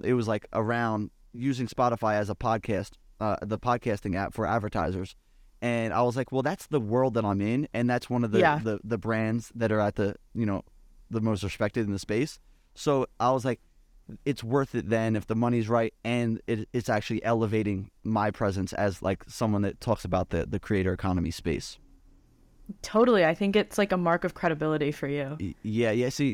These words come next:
Speaker 1: you just worded it much more cleaner than I did. <laughs> All right.
Speaker 2: <laughs>
Speaker 1: Um,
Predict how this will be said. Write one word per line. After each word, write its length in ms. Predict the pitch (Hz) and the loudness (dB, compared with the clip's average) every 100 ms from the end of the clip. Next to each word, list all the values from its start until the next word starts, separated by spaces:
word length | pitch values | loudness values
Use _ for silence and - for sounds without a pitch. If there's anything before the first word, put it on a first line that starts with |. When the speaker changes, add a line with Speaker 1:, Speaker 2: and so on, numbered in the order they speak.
| 127 | 0
Speaker 1:
you 200 | 147 147 | 0 2
just 140 | 123 | 2
worded 300 | 110 117 113 | 2 4 4
it 140 | 107 98 | 0 0
much 400 | 113 120 110 104 | 0 0 0 -2
more 100 | 98 | -2
cleaner 280 | 107 92 | 0 0
than 140 | 85 85 | 2 0
I 120 | 85 | -2
did. 220 | 90 - - | -4 -6 -6
<laughs> 480 | 165 196 170 165 160 - 277 - 254 | -4 -4 -2 -4 -6 -2 -2 0 2
All 100 | 160 | 4
right. 200 | 143 - | 2 -2
Speaker 2:
<laughs> 440 | 233 233 214 - | -10 -12 -14 -4
Speaker 1:
Um, 520 | 156 156 151 147 147 | 0 0 0 -2 -6